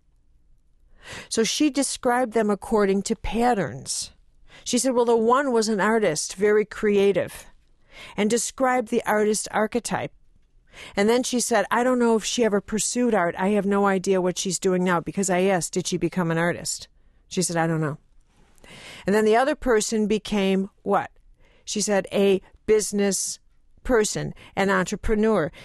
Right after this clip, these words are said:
He had started a beer company in Milwaukee. And she said he was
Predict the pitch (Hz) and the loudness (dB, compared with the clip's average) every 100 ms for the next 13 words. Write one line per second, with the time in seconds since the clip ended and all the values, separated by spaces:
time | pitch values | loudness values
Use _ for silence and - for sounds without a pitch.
0 | - - 226 220 - - 214 208 214 - | -8 0 2 2 -2 0 0 2 0 0
1 | 180 254 320 - 226 175 175 196 208 220 | -2 0 0 0 -4 -2 0 2 4 4
2 | 254 311 - - - _ _ _ _ _ | 4 2 -2 -6 -6 _ _ _ _ _
3 | _ _ _ - 196 - 233 - 220 196 | _ _ _ -2 -2 0 -2 0 0 2
4 | 214 233 226 | 2 2 0